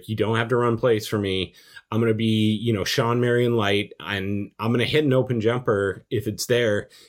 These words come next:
and the ball's passed to me. You know, that's the guy they need from him. They don't need a guy that can iso on the block. Um, you know, that's, he's not that guy. The,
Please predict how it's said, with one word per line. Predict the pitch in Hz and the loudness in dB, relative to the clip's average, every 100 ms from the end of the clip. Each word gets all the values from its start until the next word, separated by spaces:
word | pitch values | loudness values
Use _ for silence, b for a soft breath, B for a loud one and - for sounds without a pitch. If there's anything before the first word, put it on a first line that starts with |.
| B | B
and | 110 | -4
the | 107 | -2
ball's | 107 104 | -2 -4
passed | - 127 117 - | -2 0 -2 -4
to | |
me. | 82 69 - _ | -10 -12 -18 _
You | 123 117 | -4 -2
know, | 104 92 b b b - | -2 -6 b b b 0
that's | 123 135 | 0 0
the | 143 | 0
guy | 123 123 | 0 0
they | 113 110 | 0 0
need | 110 110 | 0 -2
from | - 87 | -4 -10
him. | 85 73 80 | -10 -12 -4
They | 110 120 | 0 0
don't | 120 120 123 139 131 | -2 0 2 2 0
need | 123 123 117 120 | 0 2 2 0
a | 113 110 | 0 0
guy | 110 107 107 104 | 2 2 2 2
that | 104 | 0
can | - 107 | -2 -4
iso | 113 107 107 131 110 101 101 | -2 -2 0 2 2 2 0
on | 101 98 | -2 -4
the | 95 | -2
block. | 95 98 90 85 - - b b b b _ | -2 0 0 -2 -6 -18 b b b b _
Um, | 98 92 92 76 _ _ _ _ _ - | -4 -2 -2 -6 _ _ _ _ _ -4
you | 113 | -4
know, | 101 78 - | -4 -6 -2
that's, | 123 113 | -2 -2
he's | - 143 131 | -4 -2 0
not | 139 127 | 0 2
that | 117 - | -2 -2
guy. | 95 69 - - | -4 -6 -6 -4
The, | 107 | -4